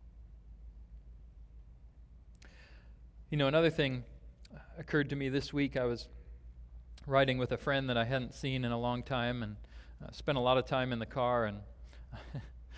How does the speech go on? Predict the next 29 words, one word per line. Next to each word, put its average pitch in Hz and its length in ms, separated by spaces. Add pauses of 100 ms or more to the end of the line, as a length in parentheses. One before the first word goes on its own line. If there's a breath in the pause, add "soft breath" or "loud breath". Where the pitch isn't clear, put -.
(760 loud breath)
he - 60
spent 180 260
a 165 40
good 165 200
while 139 300
talking 139 380
about 113 340 (480 soft breath)
some 143 220
of 127 100
the, 120 260
uh, 110 80
decisions 123 640
that 117 160
he'd 120 200
made 113 240
in 110 80
the 107 80
past 110 380
year, 107 240 (800 loud breath)
uh, 131 60
some 151 180
of 143 60
the - 60
spending 156 460
decisions 117 520
that 113 160
he 120 80
had 107 120
made, 104 260